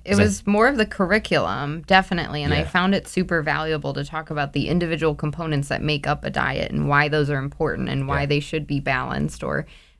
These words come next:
Speaker 1: varied, <laughs> you could say.
Speaker 2: Yeah.
Speaker 1: But,
Speaker 2: What'd they
Speaker 1: um,
Speaker 2: say? Now, I'm so curious. Did you,
Speaker 1: yeah.
Speaker 2: did they still use the, uh,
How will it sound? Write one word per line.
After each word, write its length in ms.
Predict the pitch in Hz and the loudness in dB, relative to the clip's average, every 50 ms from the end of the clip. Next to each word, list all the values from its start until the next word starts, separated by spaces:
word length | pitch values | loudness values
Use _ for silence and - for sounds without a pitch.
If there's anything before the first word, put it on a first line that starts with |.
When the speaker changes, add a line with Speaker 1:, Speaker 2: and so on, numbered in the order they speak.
| _ - | _ -2
Speaker 1:
varied, 560 | 147 160 165 160 160 147 131 123 127 135 - | 2 4 6 6 4 4 2 0 -2 -4 -4
<laughs> 0 | |
you 120 | 147 165 170 | -4 -6 -8
could 280 | - - 202 202 214 - | -2 2 4 4 6 4
say. 420 | - - - - - 196 - 185 - 233 240 240 117 107 98 101 92 | 2 0 2 4 4 4 4 2 2 0 0 2 2 2 2 2 4
Speaker 2:
Yeah. 240 | 101 98 85 80 226 - | 4 4 4 4 2 2
Speaker 1:
But, 500 | 208 196 254 240 233 226 214 - - - - - - | 2 4 4 4 4 4 2 0 -4 -6 -8 -6 -2
Speaker 2:
What'd 260 | - - 113 120 120 | 4 8 8 8 10
they 80 | 127 123 | 10 8
Speaker 1:
um, 40 | |
Speaker 2:
say? 320 | 110 - - 120 110 107 - | 8 8 8 8 6 6 6
Now, 100 | - 90 | 4 4
I'm 80 | 92 90 | 4 4
so 260 | - - 95 87 87 | 4 4 4 4 4
curious. 360 | - - - 98 87 82 - | 2 2 4 6 6 6 4
Did 320 | - - 92 90 104 90 98 | 2 0 2 4 6 6 8
you, 220 | 110 113 120 - | 8 8 8 6
Speaker 1:
yeah. 80 | 107 104 | 4 2
Speaker 2:
did 160 | 90 107 98 | 2 4 6
they 160 | 104 101 98 | 6 6 6
still 260 | 92 - - - 117 107 | 6 4 4 4 4 4
use 320 | 95 90 87 92 90 80 | 4 4 4 2 2 2
the, 220 | 80 82 82 78 71 | 0 0 0 0 0
uh, 260 | 73 73 71 71 71 | -2 -2 -4 -4 -6